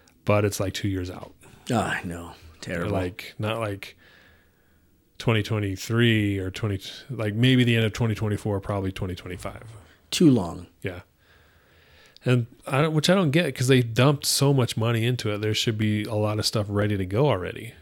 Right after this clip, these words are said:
Speaker 1: Like, are they, were they honestly waiting to see how it was received to start season two after dumping millions and millions of dollars into the first season?
Speaker 2: I wonder if they're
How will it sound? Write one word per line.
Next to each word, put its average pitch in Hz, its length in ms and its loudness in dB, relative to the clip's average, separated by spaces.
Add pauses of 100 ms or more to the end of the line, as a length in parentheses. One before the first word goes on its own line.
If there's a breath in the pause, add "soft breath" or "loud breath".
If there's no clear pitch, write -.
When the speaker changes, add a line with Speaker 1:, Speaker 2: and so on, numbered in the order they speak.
(320 soft breath)
Speaker 1:
Like, 101 140 -6 (420 loud breath)
are 120 80 2
they, 120 160 6
were 123 320 4
they 120 140 4
honestly 123 380 2
waiting 113 460 2
to 110 80 -2
see 113 280 0
how 107 320 0
it 113 80 -6
was 104 260 -4
received 104 580 -2
to 98 200 -4 (160)
start 98 440 -4
season 127 360 0
two 139 340 2 (460 soft breath)
after 113 280 0
dumping 104 440 0
millions 117 420 2
and 95 160 -2
millions 107 340 0
of 95 80 -4
dollars 104 380 -2
into 95 140 -4
the 98 80 -10
first 104 260 -4
season? 135 340 0 (920 loud breath)
Speaker 2:
I - 20 4
wonder 233 300 6
if 190 180 4
they're 131 680 6